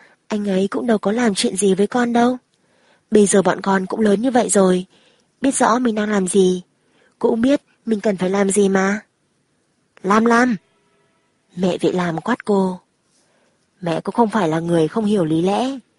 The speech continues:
nhưng con có biết thằng đó là con nhà thế nào không hả? Nếu mẹ nhớ không nhầm, ba nó lập nghiệp bằng con đường hắc đạo, còn mẹ nó thì có bệnh thần kinh rồi tự sát trong bệnh viện.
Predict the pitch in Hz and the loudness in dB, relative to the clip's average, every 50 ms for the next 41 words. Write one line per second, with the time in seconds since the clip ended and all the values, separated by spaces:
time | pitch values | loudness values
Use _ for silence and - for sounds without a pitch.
0 | _ _ _ _ _ _ _ - 185 180 175 175 170 170 160 185 175 165 - 165 | _ _ _ _ _ _ _ -2 0 0 0 0 -2 -4 -2 -4 -4 -2 -2 -2
1 | 160 196 247 294 - _ _ _ - _ _ _ _ - - 196 180 175 170 160 | 0 2 2 0 0 _ _ _ -20 _ _ _ _ -12 -10 -8 -4 -2 0 0
2 | 160 190 247 262 - - 226 214 208 196 165 - 175 190 247 240 208 180 - 233 | 0 0 0 0 0 0 0 0 0 -2 -2 -2 -2 -2 0 0 0 0 -2 -2
3 | 233 233 214 175 170 190 214 - _ _ _ _ _ _ _ _ _ _ _ _ | -2 0 -2 0 -2 -2 -4 -8 _ _ _ _ _ _ _ _ _ _ _ _
4 | _ _ _ _ - 170 170 190 254 254 - 175 170 185 196 - 226 202 196 175 | _ _ _ _ -4 -2 -2 0 0 -2 0 0 0 0 0 0 -2 0 2 0
5 | 160 151 143 143 - _ _ _ _ _ _ _ _ _ _ _ - 180 175 175 | 0 -2 -4 -10 -14 _ _ _ _ _ _ _ _ _ _ _ 0 2 2 2
6 | 175 165 160 170 226 262 240 - 185 180 170 156 _ - 185 175 165 - 226 233 | 2 0 0 2 2 2 2 2 0 0 0 0 _ -2 -4 -2 -2 -2 0 2
7 | 214 208 180 156 165 226 - - 262 240 208 170 156 - _ _ _ _ _ _ | 4 4 2 2 0 -6 -6 -2 -2 0 2 0 0 -2 _ _ _ _ _ _
8 | _ _ _ _ _ - 202 180 170 170 147 143 147 151 147 147 151 180 254 294 | _ _ _ _ _ -2 0 0 0 0 -4 -6 -4 -4 -4 -2 -2 -4 -6 -8
9 | _ _ _ _ _ _ - - 196 170 151 - 170 175 208 247 - - 196 170 | _ _ _ _ _ _ -4 0 0 0 0 0 -2 0 0 -2 -2 -2 -6 -6
10 | 160 - 220 226 247 240 208 - _ _ _ _ _ - - 202 180 175 165 - | -2 2 2 2 2 0 -6 -10 _ _ _ _ _ -8 -2 0 0 0 0 -2
11 | 175 - 175 - 247 277 294 - - 214 208 190 175 180 165 196 190 170 151 | -4 -6 -4 -4 -2 -2 -2 -2 -4 -4 -4 -4 -4 -2 0 0 0 0 -2